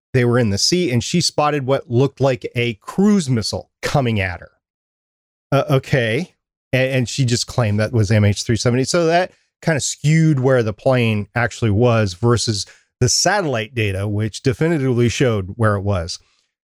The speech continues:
And there is an Australian who's been claiming for several years to have found the M H three seventy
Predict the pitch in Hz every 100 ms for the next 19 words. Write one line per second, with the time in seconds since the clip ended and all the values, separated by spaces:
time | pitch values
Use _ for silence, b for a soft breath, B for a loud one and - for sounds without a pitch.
0 | _ 127 131 131 127 123 147 156 160 202
1 | 180 185 170 - 151 185 151 92 85 -
2 | 139 123 147 143 - 156 175 170 160 131
3 | 120 - - - 156 220 180 127 95 85
4 | 82 98 - 123 110 - 131 127 123 117
5 | 117 113 110 - 117 - 113 110 107